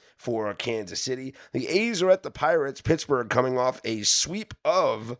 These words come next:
the Cardinals. Pittsburgh has actually won five straight games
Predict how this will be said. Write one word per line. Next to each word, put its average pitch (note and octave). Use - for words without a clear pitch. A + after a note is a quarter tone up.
the A#2+
Cardinals. B2+
Pittsburgh F#3
has A2
actually A2
won G2
five D3+
straight -
games G2+